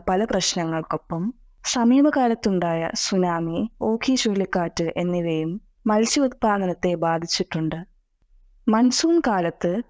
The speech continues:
കടലിലെ മുകളിലേക്ക് വരുന്ന തണുത്ത വെള്ളം ധാരാളം സൂക്ഷ്മ സസ്യങ്ങൾ ഉണ്ടാക്കാൻ കാരണമാകുന്നു. മീൻകുഞ്ഞുങ്ങളുടെ വളർച്ചയ്ക്ക് ഇവ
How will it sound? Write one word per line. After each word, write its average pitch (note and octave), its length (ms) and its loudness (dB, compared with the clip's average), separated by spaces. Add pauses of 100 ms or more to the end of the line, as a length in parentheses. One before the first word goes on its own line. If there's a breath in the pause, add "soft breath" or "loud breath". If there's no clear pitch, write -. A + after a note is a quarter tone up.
(120)
കടലിലെ G3 600 2
മുകളിലേക്ക് C4 640 2
വരുന്ന F#3 320 0
തണുത്ത F#3+ 400 -2
വെള്ളം E3+ 400 -2 (380)
ധാരാളം F#3+ 600 2 (160)
സൂക്ഷ്മ - 540 -2
സസ്യങ്ങൾ A3+ 560 0
ഉണ്ടാക്കാൻ E3+ 520 -2
കാരണമാകുന്നു. E3+ 920 -2 (840)
മീൻകുഞ്ഞുങ്ങളുടെ D4+ 720 4
വളർച്ചയ്ക്ക് F3+ 600 -2 (160)
ഇവ F3 140 0